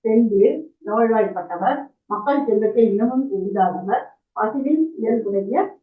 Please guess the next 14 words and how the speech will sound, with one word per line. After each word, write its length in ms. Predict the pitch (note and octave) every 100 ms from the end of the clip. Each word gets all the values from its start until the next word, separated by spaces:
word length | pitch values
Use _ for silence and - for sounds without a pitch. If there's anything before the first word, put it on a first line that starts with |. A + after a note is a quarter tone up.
| _
பார்ப்பனர். 840 | - F#3 F#3 F3+ D#3+ F3 G3 F#3+ F#3 - _ _ _ _ _
அடுத்த 320 | - A3 -
வினா. 360 | G3 F#3+ F#3+ - _ - C4+
தொல்காப்பியத்துக்கு 640 | D#4 F4 E4 D4+ C#4 A#3
பின் 400 | B3+ D4+ F4+ F4
புறப்பொருள் 460 | B3 C4+ C4+ C#4 C#4+
இலக்கணம் 400 | A3 A#3 C4 B3
பற்றி 320 | - - D4
எழுதப்பட்ட 600 | A#3+ A3 A#3 A3+ - B3
ஒரே 500 | G#3 G3 A#3 C4 A#3+
நூல் 500 | F#3+ G3 G3 F3+ - _ _ -
புறப்பொருள் 720 | A#3 B3 - G#3+ C4+ D#4+ E4
வெண்பா 540 | A3+ G3 G3+ A3 C4 -
மாலை. 720 | F#3+ F3 E3 F3 F#3+ F#3+ F3